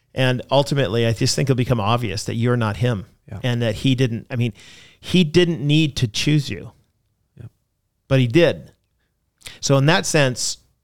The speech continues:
Speaker 1: that's where I'm playing with the necessary language.
Speaker 2: Yeah. No, I think that's really great. I think that, that, that is a, a key point is in, in going that way of seeing the majesty of Christ,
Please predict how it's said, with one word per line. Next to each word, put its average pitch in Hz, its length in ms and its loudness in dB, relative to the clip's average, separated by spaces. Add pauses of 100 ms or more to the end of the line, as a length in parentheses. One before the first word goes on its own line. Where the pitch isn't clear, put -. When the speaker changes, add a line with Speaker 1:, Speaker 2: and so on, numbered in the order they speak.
(220)
Speaker 1:
that's 147 200 0
where 151 100 4
I'm 131 60 -2
playing 135 260 -2
with 117 120 -6
the 120 60 -2
necessary 113 480 -4
language. 90 360 -12
Speaker 2:
Yeah. 104 180 0 (200)
No, 110 140 4
I 110 100 4
think 117 120 2
that's 98 180 0
really 98 180 0
great. 92 300 -2
I 117 80 0
think 131 180 -2
that, 113 140 2
that, 107 260 0
that 107 160 2
is 101 160 0
a, 95 240 0
a 101 60 2
key - 340 0
point 90 380 -2
is 90 180 -4
in, 92 320 -8 (220)
in 95 340 -12 (960)
going 104 300 2
that 92 220 -2
way 92 220 -2
of 95 160 -6
seeing 92 380 -2
the 90 80 -2
majesty 87 720 -2
of - 180 -10
Christ, - 480 -8